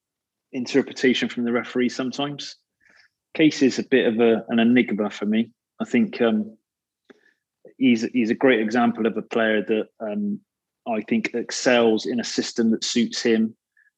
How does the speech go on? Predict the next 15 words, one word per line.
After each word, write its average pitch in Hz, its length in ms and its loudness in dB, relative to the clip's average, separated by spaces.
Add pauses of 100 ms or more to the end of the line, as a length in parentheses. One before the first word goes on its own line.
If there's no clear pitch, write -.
And 113 100 -2
if 107 120 -6
you're 113 100 0
playing 113 280 2
any 113 220 4
system 107 680 -4 (200)
that 117 120 0 (380)
doesn't 113 320 2
quite 107 320 2 (340)
suit - 320 0
him, 120 320 -2
and 117 100 -6
that's 110 160 -4
not 120 120 0
about, 117 240 2